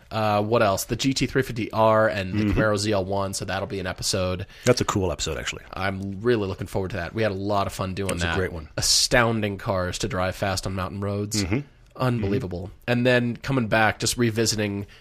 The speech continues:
Speaker 1: episode two, which will be the eighty-seven or eighty-eight E thirty M three.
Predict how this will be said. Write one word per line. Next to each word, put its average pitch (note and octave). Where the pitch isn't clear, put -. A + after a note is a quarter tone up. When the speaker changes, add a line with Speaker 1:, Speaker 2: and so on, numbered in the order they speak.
Speaker 1:
episode A2
two, B2+
which B2
will A2+
be G#2+
the G2+
eighty-seven C3+
or A2+
eighty-eight G#2+
E A#2
thirty A2+
M G#2
three. G2